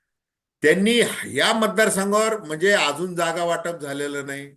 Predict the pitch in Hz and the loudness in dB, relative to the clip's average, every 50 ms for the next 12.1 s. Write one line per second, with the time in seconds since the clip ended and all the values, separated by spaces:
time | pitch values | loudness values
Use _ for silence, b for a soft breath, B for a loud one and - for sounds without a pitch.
0 | _ _ b b b b b b b - 98 107 120 135 131 - 127 123 117 139 | _ _ b b b b b b b -10 -8 -4 -4 -4 -6 -6 -10 -8 -4 -4
1 | 139 135 - 131 131 123 117 117 117 123 127 123 120 123 120 117 b b b b | -4 -2 0 0 0 0 -2 -2 -2 -2 -2 -4 -4 -6 -8 -10 b b b b
2 | _ _ - 147 165 190 196 175 196 180 165 202 214 208 196 190 180 170 165 190 | _ _ 2 4 4 4 4 2 2 2 2 0 0 0 0 0 0 0 -2 -4
3 | 196 165 135 139 143 139 160 165 165 160 165 180 170 - 156 156 160 151 143 135 | -6 -4 -6 -6 -4 0 0 0 0 0 -2 -4 -4 -2 -2 -2 0 0 0 -2
4 | 123 131 131 139 139 135 - 135 123 143 139 139 165 165 151 139 135 127 123 123 | -2 -4 -4 -4 -4 -6 -8 -8 -8 -8 -6 -2 -2 0 0 0 -2 -4 -4 -6
5 | 123 127 - _ _ _ _ _ _ _ _ _ _ _ _ _ _ _ _ _ | -8 -10 -14 _ _ _ _ _ _ _ _ _ _ _ _ _ _ _ _ _
6 | _ _ _ _ _ - 120 120 - - _ _ _ - 120 123 135 123 - - | _ _ _ _ _ -6 -6 -6 -6 -10 _ _ _ -8 -6 -4 -4 -6 -8 -2
7 | 104 123 127 139 139 123 - 135 127 127 - 156 147 139 151 156 151 151 147 151 | 0 2 2 2 0 -2 -2 -2 0 0 0 -2 -2 -2 -4 -2 0 2 2 2
8 | 143 - - 135 135 123 143 139 139 139 135 120 113 135 131 123 131 131 123 127 | 0 0 -4 -8 -6 -4 -4 -4 -4 -6 -8 -4 -2 -2 -2 0 0 -2 -2 0
9 | 123 123 123 123 127 123 85 104 101 110 110 104 113 107 113 120 117 104 107 104 | -2 -4 -4 -6 -8 -8 -10 -8 -8 -8 -6 -6 -8 -6 -6 -6 -6 -6 -6 -4
10 | 104 107 117 135 135 - 107 107 107 101 107 101 98 98 95 90 87 87 87 90 | -2 0 0 0 0 -2 -4 -8 -8 -6 -6 -8 -8 -8 -10 -10 -12 -12 -14 -16
11 | 98 _ b b b b b b - 110 110 113 113 151 143 110 123 135 139 147 | -20 _ b b b b b b -10 -8 -8 -6 -6 -6 -6 -4 -2 0 0 0
12 | 147 | -2